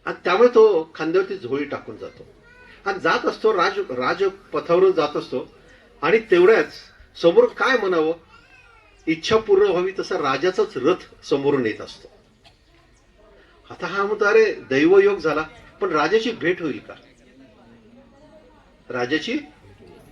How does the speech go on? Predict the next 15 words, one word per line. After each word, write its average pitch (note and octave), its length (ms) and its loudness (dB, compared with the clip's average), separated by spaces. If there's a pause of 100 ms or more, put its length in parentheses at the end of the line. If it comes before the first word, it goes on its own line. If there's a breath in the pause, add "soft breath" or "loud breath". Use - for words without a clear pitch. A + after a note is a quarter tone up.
(280)
भेट G3+ 280 0
होईल C3+ 200 -2
का?" - 120 -20 (680 loud breath)
त्याला A#3 140 0
आश्चर्य B3+ 340 0
वाटतं, B3 180 0 (140)
त्याला G3+ 200 -2
पाहून G#3+ 460 -4
तो F#3 260 2
रथच A3+ 360 -6
थांबतो. - 320 -16 (1500)
राजा C#3+ 300 -2
रथातून - 440 -2
खाली F#3 200 0
उतरतो. - 440 -4